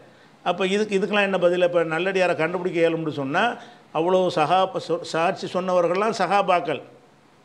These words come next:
சஹாபாக்கள்லையும் களத்துல நின்ற சஹாபாக்கள், போருக்கு வந்த சஹாபாக்கள், வீரத்தை காட்ட வந்த சஹாபாக்கள், அவங்கெல்லாம் சேர்ந்து இவர் ஷஹீதுங்கிறாங்க,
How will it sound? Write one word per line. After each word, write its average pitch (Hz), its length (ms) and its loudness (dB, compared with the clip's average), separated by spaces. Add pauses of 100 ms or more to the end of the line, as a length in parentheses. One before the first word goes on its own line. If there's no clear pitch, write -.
சஹாபாக்கள்லையும் 175 880 2
களத்துல 185 400 0
நின்ற 180 340 -2
சஹாபாக்கள், 180 720 2 (540)
போருக்கு 185 440 2
வந்த 180 260 2
சஹாபாக்கள், 185 680 2
வீரத்தை 180 440 -2
காட்ட 175 320 2
வந்த 185 260 -2
சஹாபாக்கள், 180 640 2
அவங்கெல்லாம் 180 540 0
சேர்ந்து 185 260 -2
இவர் 175 140 0
ஷஹீதுங்கிறாங்க, 170 840 2